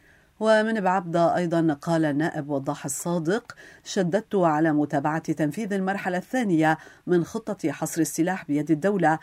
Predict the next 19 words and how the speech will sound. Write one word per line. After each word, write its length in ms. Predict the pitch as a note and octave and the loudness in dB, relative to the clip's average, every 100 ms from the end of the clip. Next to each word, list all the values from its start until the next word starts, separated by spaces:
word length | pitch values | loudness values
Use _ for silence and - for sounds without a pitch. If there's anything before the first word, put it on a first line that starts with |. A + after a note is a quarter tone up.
| - - | -8 -20
في 220 | - F#3+ | -6 0
إطار 220 | D#3+ D#3 D3 | 0 0 -2
التأكيد 580 | D3 - - A3 A3+ | -2 -4 -6 -6 -4
على 240 | F3+ C#3+ C3+ | -4 -4 -6
سيادة 360 | - C#3+ C#3+ E3 | -2 -2 -2 -2
الدولة 420 | D#3+ F3+ G#3 F3+ | -2 -2 0 0
وانتظام 640 | D#3 C#3+ C#3+ D#3 G#3 A3 E3 | 0 0 -2 -2 -2 -2 -4
عمل 400 | C#3+ F3 E3+ D#3 | -2 0 2 0
مؤسساتها 720 | - C3+ C#3+ - G3 F3+ D#3+ | 0 -4 -6 -6 -6 -4 -6
الدستورية، 720 | C#3+ C#3+ - D#3+ F#3+ C#3+ A#2+ - - - - | -6 -8 -4 -2 -2 -4 -6 -10 -20 -20 -4
بما 420 | F#3+ F#3 D#3 C#3 | 0 2 2 0
يشكل 580 | G#2+ D3+ D3 D#3 - D#3+ | 0 2 2 -4 0 2
ركيزة 500 | D#3+ C#3+ G#3+ F#3 E3 | 2 0 -4 -2 -2
أساسية 800 | D3+ C3+ D3+ - - A3+ F#3+ E3+ - - - | 0 -2 -2 -4 -4 -2 0 0 -2 -18 -6
للاستقرار 680 | G3 F#3 F3 - - A3+ B3 | -2 0 0 -4 -6 -6 -4
الداخلي 640 | G#3 D3+ C#3+ D#3+ D#3 A3 | -2 -2 -2 -2 -2 -2
وتعزيز 840 | A3+ D3+ C3+ C#3+ C#3+ F3 A3+ G3+ F3 E3 | -2 -2 -2 -4 -4 -4 -4 -4 -6 -8
سلطة 420 | - D#3+ D#3 D#3 | -6 -4 -4 -4
الدولة". 500 | C#3+ G3+ F#3+ A#2 | -2 -2 -2 -4